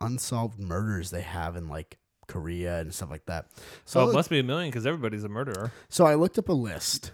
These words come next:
Speaker 2: Your local cab driver.
Speaker 1: <laughs> I looked up a list of ratings of, um, like, countries by, like, murders per hundred thousand people
Speaker 2: Oh,
Speaker 1: in
Speaker 2: okay.
Speaker 1: it. And, uh, U S,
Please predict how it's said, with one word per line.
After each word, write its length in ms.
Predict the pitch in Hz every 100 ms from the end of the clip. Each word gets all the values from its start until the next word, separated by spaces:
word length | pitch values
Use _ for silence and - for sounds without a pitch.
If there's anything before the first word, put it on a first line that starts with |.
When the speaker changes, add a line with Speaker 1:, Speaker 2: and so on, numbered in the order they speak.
| -
Speaker 2:
Your 160 | 131
local 300 | 127 139 165
cab 260 | 156 208 143
driver. 320 | 110 - 110 - -
Speaker 1:
<laughs> 200 | - -
I 80 | 127
looked 240 | 139 151
up 120 | 170 165
a 40 |
list 440 | 120 104 107 - - -
of 460 | 98 92 85 92
ratings 760 | 98 95 92 92 90 87 87 123
of, 340 | 90 85 80
um, 340 | 87 78 65 - -
like, 160 | 101
countries 480 | - 104 92 98 92
by, 220 | - 85
like, 260 | 85 82 - _ - _ _
murders 680 | 104 95 95 92 92 95 -
per 320 | - - 90
hundred 400 | 85 113 101 85
thousand 360 | 80 87 87 87
people 440 | - 90 113 135 - _ 127
Speaker 2:
Oh, 140 | 175
Speaker 1:
in 180 | 113 127
Speaker 2:
okay. 80 | 370
Speaker 1:
it. 80 | - - - - _ -
And, 480 | 123 117 117 110 101
uh, 480 | 98 101 95 92 - _ _ 98
U 260 | 123 202 135
S, 560 | 95 123 - - -